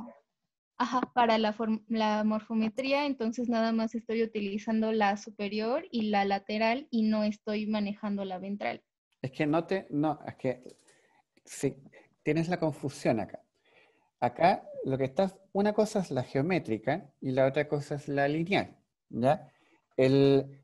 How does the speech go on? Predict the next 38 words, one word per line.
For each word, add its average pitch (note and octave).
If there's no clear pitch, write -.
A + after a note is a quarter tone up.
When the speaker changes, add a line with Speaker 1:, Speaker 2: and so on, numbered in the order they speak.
Speaker 2:
en C#3
la D3
geométrica G#3
tú A3
puedes F#3+
usar F#3
las E3+
diferentes D#3+
partes F3+
y D#3+
hacer C#3+
P C#3
L C#3+
S, A#2+
o G#2
sea, B2
hacer C3
co-, B2
ver C3+
covariación C#3
si -
es C#3+
que D#3+
las G#2+
líneas D#3
son C#3
importantes B2+
en C3
el A2+
aspecto -
de G2+
la F#2
forma. -
Pero, C#3
eh, B2
no, A#2+
no B2
hay F3+